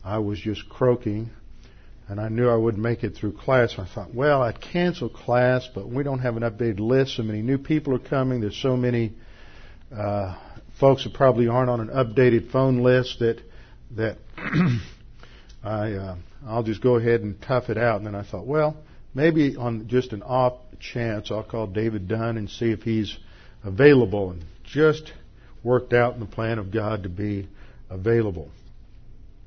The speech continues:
So there is a new phone list posted out in the foyer so that people can sign up, put your name, address, phone number on there so that we can call you in the event of inclement weather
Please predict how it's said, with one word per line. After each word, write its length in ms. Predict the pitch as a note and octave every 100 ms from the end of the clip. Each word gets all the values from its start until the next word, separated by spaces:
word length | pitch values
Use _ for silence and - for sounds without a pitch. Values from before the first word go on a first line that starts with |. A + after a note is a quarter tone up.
| - - -
So 320 | - - A#2 A2+
there 260 | A#2 A#2+
is 320 | D#3 C3+ C3+
a 380 | D#3 B2+ A2+ C3 - - -
new 340 | A#2 C3+ C3
phone 280 | E3+ F3+ D#3+
list 280 | A2 G2+ -
posted 360 | A#2 A2+ A#2 G#2+
out 260 | A2+ A2+
in 120 | B2+
the 80 | G#2
foyer 460 | F#2 B2 A2+ F#2+ G#2+ - - - - - - -
so 300 | - - A#2
that 320 | G2+ A2+ A2
people 400 | B2+ B2 A#2+ A2+
can 420 | - A#2 G#2+ G2+ F#2
sign 380 | - A#2+ A2+
up, 320 | A2 A#2+ C3+ - - - - - - - -
put 160 | A#2
your 120 | - G#2+
name, 360 | A2+ B2 A#2+
address, 440 | G2 A2 B2 C3 -
phone 220 | - B2 A#2+
number 320 | B2 A#2 A2+
on 200 | A#2 A2+
there 320 | A#2 A#2 A#2 - - - -
so 160 | B2
that 100 | A2
we 200 | A2+ B2+
can 240 | B2+ A2 -
call 360 | - F3 F3+
you 280 | B2+ A#2 B2
in 240 | C3+ A#2+
the 100 | A2+
event 460 | A2 F#2+ A#2 C3 C#3
of 400 | A#2+ G2+ F#2+ G2
inclement 600 | B2 B2 - A#2 G#2+ G2+
weather 540 | A#2 B2+ A#2 A#2+ A#2